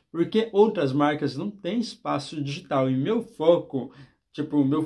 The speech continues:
foco e o meu objetivo é só digital. E eu não tenho vendas presencial quase, tá, gente? Mesmo venda presencial, se eu for viver disso, eu passo fome. Eu não tenho.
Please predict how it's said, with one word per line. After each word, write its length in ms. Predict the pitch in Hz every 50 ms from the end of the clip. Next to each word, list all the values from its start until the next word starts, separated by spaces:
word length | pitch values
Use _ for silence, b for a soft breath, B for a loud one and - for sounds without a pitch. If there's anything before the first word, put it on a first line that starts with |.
| 156 -
foco 580 | - 147 147 156 156 151 - - 170 160 160 156
e 80 | 147 143
o 40 |
meu 220 | 139 139 147 156 151
objetivo 840 | 135 123 123 120 131 127 - - 196 202 202 147 139 131 123 - - _ _ _ _
é 140 | - 165 170
só 460 | 170 - - 170 147 165 190 190 262 - _ _
digital. 720 | 165 185 160 143 226 220 - - 147 135 135 123 - -
E 60 | 143
eu 80 | 147 143
não 200 | 143 175 220 214
tenho 480 | - - - 160 156 180 202 202 190 147
vendas 380 | 131 147 147 143 147 165 156
presencial 680 | - - 160 143 147 180 175 - - 160 147 147 151 151
quase, 300 | 156 143 131 131 131 -
tá, 80 | 151
gente? 240 | 127 120 127 127 -
Mesmo 300 | 131 139 143 135 127 139
venda 160 | 165 180 175
presencial, 760 | - - 160 139 143 143 135 - - 143 135 156 175 - b b b b b b b b
se 100 | _ -
eu 80 | 147 135
for 180 | - - 175 170
viver 300 | 165 160 131 135 139 123
disso, 300 | 123 139 175 - - -
eu 40 |
passo 280 | - 139 135 135 - -
fome. 400 | - 185 180 165 147 120 107 -
Eu 100 | 127 131
não 200 | 127 135 156 175
tenho. 440 | 180 - - 175 170 160 139 120 B